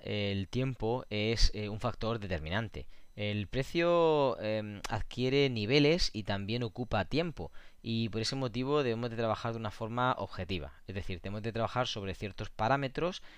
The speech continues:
sobre los cuales obviamente no controlamos para poder evaluar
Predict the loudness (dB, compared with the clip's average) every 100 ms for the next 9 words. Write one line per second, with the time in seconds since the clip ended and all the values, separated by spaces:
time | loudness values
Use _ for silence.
0 | -20 -18 -6 -4 -2 -2 -2 -2 0 0
1 | 0 0 0 -2 -2 -2 -2 -2 0 6
2 | 6 6 0 -4 -12 -18 -2 4 6 4
3 | 4 4 6 6 6 8 8 6